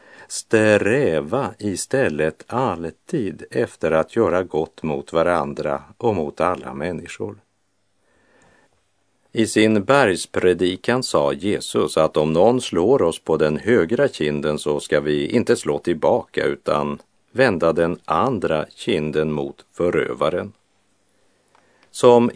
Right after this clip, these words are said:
kristna är vi kallade att leva efter andra värderingar än det som råder i världen. Vi ska göra gott mot dem som gör oss ont.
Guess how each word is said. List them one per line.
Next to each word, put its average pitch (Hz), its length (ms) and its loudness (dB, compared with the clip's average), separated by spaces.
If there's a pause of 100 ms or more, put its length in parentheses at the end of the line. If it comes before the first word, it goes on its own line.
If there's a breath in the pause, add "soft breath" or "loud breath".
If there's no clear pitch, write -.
kristna 127 840 -4 (640 soft breath)
är 135 120 6
vi 101 120 0
kallade 82 560 2
att - 140 -4
leva 90 640 -2
efter 85 500 -4
andra 101 600 -4
värderingar 82 920 -2
än 92 240 -4
det 76 180 -4
som 78 240 -4
råder 69 580 -6
i 98 40 -6
världen. 85 680 -6 (760 soft breath)
Vi 107 140 -2
ska - 180 0
göra 107 380 0
gott - 560 -4 (120)
mot 117 280 -2
dem 78 200 0
som 90 200 -4
gör 80 300 2
oss 104 300 -2
ont. 101 360 -8